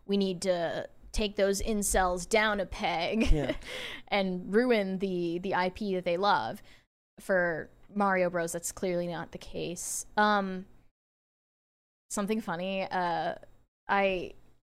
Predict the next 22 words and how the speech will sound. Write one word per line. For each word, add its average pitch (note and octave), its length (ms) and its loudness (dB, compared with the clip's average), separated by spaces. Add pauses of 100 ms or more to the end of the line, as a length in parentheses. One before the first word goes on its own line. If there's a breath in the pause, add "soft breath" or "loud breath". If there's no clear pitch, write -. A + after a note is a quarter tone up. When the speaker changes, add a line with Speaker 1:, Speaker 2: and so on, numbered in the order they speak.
(100)
Speaker 1:
I F#3+ 140 0
was G3+ 420 -2
looking G#3 320 -2
at - 100 -4
frozen F#3+ 460 -2
pizzas G3 640 -4
at - 80 -12
the F3+ 80 -6
grocery F3+ 440 -6
store G3+ 320 -4
the G#3 140 -2
other G#3 220 0
day, G#3+ 360 0 (480 soft breath)
and G3+ 200 2
they G3+ 100 6
put G#3 400 -2
all F3+ 340 2
of F#3+ 120 -6
these, F3+ 280 -6
like, E3+ 220 -4
video E3+ 440 -4
game D#3 460 -8